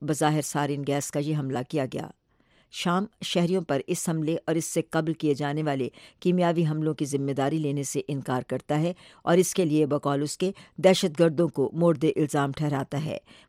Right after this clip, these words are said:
وہ یہ لفظ حزب اختلاف کے لیے استعمال کرتا ہے۔ بہجت جیلانی، اردو وی او اے، واشنگٹن۔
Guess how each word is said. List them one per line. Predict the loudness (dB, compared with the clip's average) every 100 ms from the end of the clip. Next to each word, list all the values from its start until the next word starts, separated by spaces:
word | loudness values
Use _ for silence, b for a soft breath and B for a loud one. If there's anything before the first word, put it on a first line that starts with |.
| 2
وہ | 6
یہ | 6
لفظ | 6 2 -2 -4
حزب | -4 2 0
اختلاف | 0 -2 0 0 -2
کے | -4
لیے | -2 -2 -4
استعمال | -6 -4 -2 -2
کرتا | -4 -6 -4 -4
ہے۔ | -6 -8 _ _ _ _ _ _
بہجت | 0 2 0 0
جیلانی، | 0 2 2 -2 _
اردو | -2 0 4
وی | 6
او | 6
اے، | 4 0 -8 _ _
واشنگٹن۔ | 0 0 -2 -10 -12